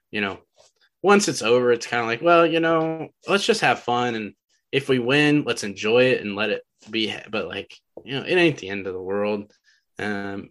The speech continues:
and, you know, maybe that's a loser's mentality, but you know what? I've lost a lot of games. So, like, I have to just kind of accept that losing does happen sometimes. And I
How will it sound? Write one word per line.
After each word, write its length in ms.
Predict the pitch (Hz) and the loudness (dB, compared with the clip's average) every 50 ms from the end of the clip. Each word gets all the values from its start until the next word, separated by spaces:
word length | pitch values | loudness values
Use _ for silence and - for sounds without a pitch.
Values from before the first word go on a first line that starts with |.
| _ - | _ 0
and, 360 | 143 143 135 131 117 - - _ _ _ _ _ | 0 2 0 -2 -4 -8 -12 _ _ _ _ _
you 100 | 170 147 | -2 -2
know, 100 | 107 104 | 0 0
maybe 220 | 117 135 143 147 | 0 2 2 2
that's 180 | 143 147 131 - | 2 2 2 0
a 60 | 117 | 0
loser's 440 | 104 110 113 117 113 113 120 113 113 | 0 0 -2 -4 -4 -4 -6 -6 -6
mentality, 540 | 113 110 101 104 98 101 104 107 107 107 107 | -6 -8 -6 -4 -2 0 0 2 0 0 -2
but 160 | 104 123 131 | -2 -4 -4
you 80 | 143 156 | -2 -2
know 120 | 156 151 | -2 0
what? 120 | 151 143 | 0 0
I've 140 | 139 139 120 | -2 -2 0
lost 300 | 117 120 123 123 - - | 2 2 2 2 0 -2
a 40 | 120 | -2
lot 160 | 117 113 107 | -2 -2 -4
of 60 | 98 | -4
games. 560 | 92 101 104 104 101 98 92 - - - - - _ _ _ _ _ _ _ _ | -2 -2 0 0 0 -2 -4 -8 -14 -18 -18 -20 _ _ _ _ _ _ _ _
So, 500 | - - 127 120 113 107 104 104 98 - _ _ _ | -6 -2 0 0 0 0 -2 -4 -8 -12 _ _ _
like, 320 | 113 110 104 104 - _ _ _ _ _ _ _ _ _ _ _ _ _ _ | -2 -2 -2 -2 -8 _ _ _ _ _ _ _ _ _ _ _ _ _ _
I 80 | - 113 | -2 -2
have 280 | - 110 113 110 - - | 2 2 0 0 0 -2
to 80 | 110 | -8
just 240 | 104 110 104 - - | -6 -6 -6 -6 -4
kind 160 | - 104 104 | -4 -4 -4
of 80 | 101 98 | -4 -4
accept 500 | 95 - - - - 98 98 - - - - | -6 -6 -8 -4 -4 -4 -4 -4 -8 -16 -16
that 160 | - 95 - 92 | -14 -16 -12 -10
losing 320 | 95 98 95 - 95 90 | -10 -10 -8 -10 -10 -8
does 180 | - 95 92 - | -8 -8 -8 -8
happen 360 | - - 92 92 - - 104 | -8 -10 -10 -10 -8 -10 -10
sometimes. 480 | 101 - 101 98 95 110 104 101 101 98 | -8 -8 -10 -10 -8 -6 -6 -6 -6 -6
And 100 | 95 95 | -8 -8
I 120 | 95 - | -8 -10